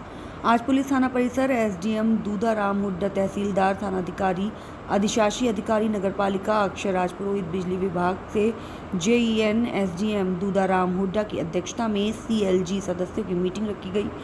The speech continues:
जिसमें साफ सफाई को लेकर और बाजार में लगे दुकानों के आगे छाया हेतु पर्दे, लाइटों की तार जो नीचे, उनको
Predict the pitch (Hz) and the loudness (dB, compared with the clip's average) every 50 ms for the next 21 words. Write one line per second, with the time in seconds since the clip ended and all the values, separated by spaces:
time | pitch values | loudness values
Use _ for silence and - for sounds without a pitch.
0 | - - - - - - - 220 214 220 247 240 - 233 214 208 - 214 - 220 | -12 -12 -14 -14 -10 -2 0 0 2 2 2 2 4 4 2 4 2 0 2 4
1 | 214 233 226 262 226 214 214 226 220 - 220 226 240 233 208 185 180 196 180 175 | 2 2 2 2 0 2 0 0 0 0 0 0 2 2 0 2 2 2 2 2
2 | 190 196 196 208 214 202 196 196 185 190 190 180 180 180 196 190 185 190 202 202 | 2 0 0 2 2 0 0 0 0 -2 -2 -4 -4 -4 -4 -2 -2 -2 -2 -4
3 | - 196 - - - 190 185 180 180 208 - - - - - - - - - - | -4 -6 -4 0 0 0 2 2 0 0 -2 -6 -14 -14 -14 -14 -12 -8 -6 -2
4 | - 226 214 220 226 220 214 214 208 - 190 - - 196 190 180 190 185 180 175 | 2 4 4 4 4 4 2 0 -2 -4 -6 -2 0 0 2 2 2 2 4 2
5 | 180 185 190 240 226 - 196 190 - - 196 185 180 185 185 175 175 196 190 175 | 2 0 -2 -4 -6 -6 -8 -8 -2 2 4 4 4 4 2 0 -4 -4 -2 -2
6 | 180 190 202 214 196 - 226 190 - - - - - - - - - - - - | 0 0 -2 -2 -4 -4 -6 -6 -6 -8 -14 -16 -16 -16 -16 -16 -16 -14 -14 -14
7 | - - - 240 233 220 - - 226 226 247 247 | -10 -4 0 2 2 2 2 2 2 2 2 2